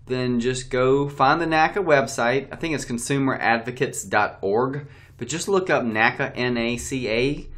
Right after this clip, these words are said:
and then, you know, consumer protection, and you will find it.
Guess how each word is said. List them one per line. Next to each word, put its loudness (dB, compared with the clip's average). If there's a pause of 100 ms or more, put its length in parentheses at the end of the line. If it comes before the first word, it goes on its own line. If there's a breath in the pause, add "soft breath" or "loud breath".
(340 soft breath)
and -6
then, -6
you -6
know, -10
consumer -4
protection, -2 (380 loud breath)
and 0
you 2
will 2
find 0
it. -8